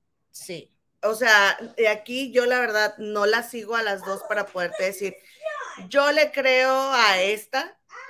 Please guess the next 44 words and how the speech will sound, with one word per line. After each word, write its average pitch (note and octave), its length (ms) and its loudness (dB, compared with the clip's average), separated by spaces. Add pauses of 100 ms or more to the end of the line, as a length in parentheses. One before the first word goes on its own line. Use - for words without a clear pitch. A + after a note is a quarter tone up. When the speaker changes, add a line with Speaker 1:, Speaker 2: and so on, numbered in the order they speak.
(140)
Speaker 2:
de G3+ 240 -2
que G3+ 220 -8
quién A3+ 300 -2
fue A#3 200 -4
la A#3 180 -2
que A#3 100 -16
se G#3+ 120 -10
anduvo F#3+ 340 -8
buscando G3 640 -6
en, F3 400 -6 (480)
en G3+ 200 -2
Dubái, F#3+ 520 0 (760)
pero C4+ 540 6 (720)
pues G#3+ 220 -4
qué A3 160 0
mala A#3+ 420 0
onda A#3 600 -2
que G3 640 -4 (220)
la F3+ 160 -6
muñeca F#3+ 440 -6
le, F3+ 320 -2
o G3 40 -4
sea, G#3 180 -8
que, - 320 -4
que A3 140 -6
Sol A3 320 0
León A#3+ 440 -2 (340)
le F#3+ 200 -4
tape F#3+ 360 -4
a G#3 40 0
las G#3+ 140 -6
otras G#3+ 240 -12
personas A3+ 460 -8
que F3 120 -16
quieran F#3 340 -4
sacar G3 340 -2
sus G3+ 160 -16
fajas G3+ 460 -4
y G3+ 120 -14
que F3+ 120 -6
la E3+ 120 -4
muñeca E3+ 480 0
lo F#3 300 0
reconozca F3+ 540 -8